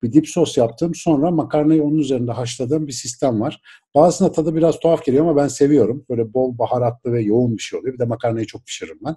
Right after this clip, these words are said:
Dolayısıyla öyle bir yemek hazırlamıştım.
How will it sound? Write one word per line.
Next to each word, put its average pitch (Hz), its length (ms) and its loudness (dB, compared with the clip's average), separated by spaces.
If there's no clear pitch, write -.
Dolayısıyla 160 440 6
öyle 180 260 6
bir 175 240 6
yemek 156 320 6
hazırlamıştım. 110 680 0